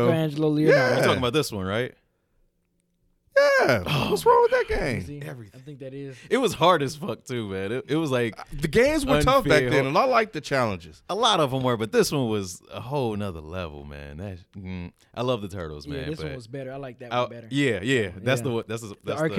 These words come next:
Speaker 3: the arcade
Speaker 1: one.
Speaker 3: one,
Speaker 1: Yeah,
Speaker 3: right?
Speaker 1: yeah.
Speaker 3: But that first one, mm, okay.
Speaker 1: So I got a game. So I, I'm surprised Sony hasn't, I guess, recreated this one, this,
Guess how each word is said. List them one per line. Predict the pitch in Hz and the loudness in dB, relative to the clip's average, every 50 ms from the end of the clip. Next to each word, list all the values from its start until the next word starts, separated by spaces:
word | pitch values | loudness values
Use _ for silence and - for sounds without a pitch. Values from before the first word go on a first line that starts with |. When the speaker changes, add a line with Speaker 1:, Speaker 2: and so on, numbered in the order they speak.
| 185 | 0
Speaker 3:
the | 160 | 0
arcade | 131 117 123 123 120 113 | 0 -2 0 0 0 0
Speaker 1:
one. | 156 165 | 2 2
Speaker 3:
one, | 151 | 4
Speaker 1:
Yeah, | 135 127 | 4 2
Speaker 3:
right? | 123 92 87 80 - - | 0 -2 -4 -8 -12 -10
Speaker 1:
yeah. | 117 131 131 127 117 113 120 120 _ _ _ _ _ _ - | -6 -4 -4 -4 -4 -6 -8 -12 _ _ _ _ _ _ -16
Speaker 3:
But | - | -16
that | - 165 170 - | -16 -18 -20 -10
first | - 330 403 466 480 - 427 453 466 466 466 440 403 370 _ - _ _ - 123 | -8 -4 -4 -4 -6 -6 -8 -8 -8 -8 -8 -10 -12 -16 _ -20 _ _ -18 -14
one, | 226 339 381 359 349 320 294 277 269 247 226 - | -12 -12 -12 -12 -14 -14 -14 -16 -16 -16 -16 -10
mm, | |
okay. | - 143 185 180 131 113 104 107 123 _ _ _ _ _ | -10 -10 -8 -8 -8 -8 -8 -10 -12 _ _ _ _ _
Speaker 1:
So | - 143 139 - - | -6 -6 -6 -4 0
I | 170 202 | 0 2
got | 220 208 175 151 127 | 6 6 4 4 2
a | |
game. | 110 113 117 110 107 113 110 95 - | -2 -8 -8 -8 -8 -10 -12 -12 -14
So | - - 143 135 131 127 123 123 - _ _ _ _ _ _ _ | -4 0 2 2 2 2 0 -4 -10 _ _ _ _ _ _ _
I, | 185 202 240 233 | -2 0 0 2
I'm | 247 277 370 | 0 -2 -2
surprised | 349 - 202 165 - 196 208 196 190 185 180 170 - - - | -2 -4 -4 -2 2 2 2 4 2 0 -2 -4 -6 -10 -4
Sony | - 190 202 202 196 180 | -2 -2 -2 0 0 0
hasn't, | 185 175 165 151 139 139 139 127 110 - _ _ _ _ _ _ _ | 0 0 0 -2 -2 -4 -8 -8 -10 -14 _ _ _ _ _ _ _
I | - 131 | -12 -6
guess, | 131 151 160 151 - | -2 -2 -2 -2 -2
recreated | 147 147 139 - - 135 135 143 143 143 | -4 -6 -6 -4 -2 0 2 2 2 0
this | 156 147 - | -4 -4 -4
one, | 147 135 135 127 - _ | -6 -8 -8 -10 -12 _
this, | - 131 117 - | -10 -10 -10 -10